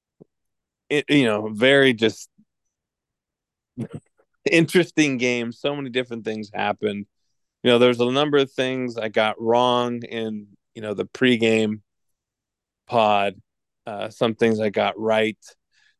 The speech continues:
Tybo almost had a big play, but got tripped up on what could have been a huge first down play. You know, I, I was looking for Washington to score fifty in this game. Obviously,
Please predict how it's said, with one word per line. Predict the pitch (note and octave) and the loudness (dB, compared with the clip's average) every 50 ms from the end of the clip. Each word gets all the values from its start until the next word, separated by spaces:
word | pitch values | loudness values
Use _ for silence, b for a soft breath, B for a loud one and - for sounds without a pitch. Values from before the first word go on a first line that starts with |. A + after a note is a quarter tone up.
| _ - | _ -12
Tybo | - - A#2+ A#2+ B2+ A#2+ A2 A#2+ A#2 A#2 A#2 A2 A2+ - _ _ _ _ _ _ _ _ - | -6 -2 0 2 2 4 4 4 4 4 2 0 -2 -8 _ _ _ _ _ _ _ _ -6
almost | B2+ C3+ C#3+ C#3+ C#3 B2+ B2 B2 - - | -4 -2 -2 -2 -2 -4 -6 -8 -8 -6
had | - A#2 G#2+ G#2+ G#2 G#2 G#2 G2+ G2+ - _ _ _ _ _ _ _ _ _ _ _ _ _ _ _ _ _ _ _ _ _ _ | -4 -2 0 0 0 -2 -2 -4 -8 -14 _ _ _ _ _ _ _ _ _ _ _ _ _ _ _ _ _ _ _ _ _ _
a | - A#2 G#2+ | -6 -6 -6
big | F#2 - A#2+ A#2 A2 G2+ _ | -4 -2 -2 -2 -2 -4 _
play, | - - A2+ A2 G#2+ G#2+ G#2 G#2+ | -4 0 2 4 4 4 2 0
but | G2+ A2 G#2 | -2 -4 -4
got | - - G2+ G2+ _ | -4 -4 -6 -6 _
tripped | - - - - C#3+ B2+ C3 C3 - _ - | -12 -12 -6 -4 -4 -4 -4 -6 -6 _ 0
up | A#2+ A2+ A2 A2 - - | 2 2 2 0 -2 -2
on | G#2+ G#2 G#2 | -4 -4 -4
what | G#2+ G#2+ A2 - | -6 -8 -8 -6
could | - A#2 | -6 -4
have | A2 G2+ | -4 -4
been | G#2+ G#2 | -4 -6
a | G#2 | -6
huge | G2+ - - - A#2+ A2+ A2 G2 - | -8 -8 -4 0 0 0 0 -2 -4
first | - - A2 G#2+ G#2 - - | -2 2 2 2 2 0 -4
down | - G#2 G2+ G2 G2+ | -4 -4 -4 -6 -8
play. | - - - - G2+ G2+ G2+ G2+ G2 G2+ G#2 _ _ _ _ _ _ _ _ _ _ _ _ _ _ _ _ _ _ _ - | -10 -6 -4 -2 -2 -2 -2 -4 -6 -8 -10 _ _ _ _ _ _ _ _ _ _ _ _ _ _ _ _ _ _ _ 0
You | B2 | 2
know, | A#2+ A2+ | 4 4
I, | A#2 A#2+ - C#3 C#3+ A#2+ - | 4 4 4 4 2 2 0
I | B2+ C#3 D#3 | 0 2 4
was | D#3 D3+ C#3 A#2+ | 4 2 2 0
looking | A#2+ B2+ B2+ - - A#2+ A#2 | -2 -4 -4 -4 -6 -10 -10
for | A2 - A2+ | -6 -4 -2
Washington | A2 G#2+ G#2+ G#2+ A2 G#2+ - - A2+ G#2+ G#2 G2+ | 0 0 2 2 0 -2 -4 -8 -12 -10 -10 -10
to | G2 | -12
score | G2 - - - A2 G#2 G2 | -14 -10 -2 0 2 2 2
fifty | - - - A2+ A2+ - - - A2 | 0 0 2 2 2 0 0 -4 -2
in | G#2+ G#2 | -2 -2
this | G#2 G#2+ - - | -4 -8 -8 -6
game. | - G#2+ G#2+ G#2 G#2+ G#2 G#2 G#2 G#2 _ _ _ _ _ - | -2 -2 0 0 0 -2 -4 -6 -10 _ _ _ _ _ 0
Obviously, | A2+ A#2 A#2 A#2 A2 A2+ A2 G#2+ G#2 - - - G#2 G#2 G2+ G2 G2 G2 | 4 4 4 4 2 0 0 0 -2 -4 -8 -10 -8 -8 -8 -10 -12 -16